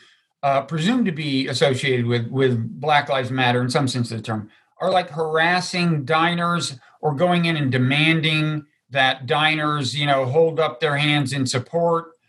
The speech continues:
of something or other. I mean, A,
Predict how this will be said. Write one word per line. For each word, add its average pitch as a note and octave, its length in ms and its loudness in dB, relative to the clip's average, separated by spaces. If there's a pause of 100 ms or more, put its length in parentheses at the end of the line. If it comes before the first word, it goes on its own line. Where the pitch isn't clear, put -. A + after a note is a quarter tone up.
(140)
of D3+ 180 6
something D#3 440 2
or C#3+ 160 2
other. C#3+ 340 0 (520)
I D#3+ 80 0
mean, D3 500 0 (420)
A, G3 600 2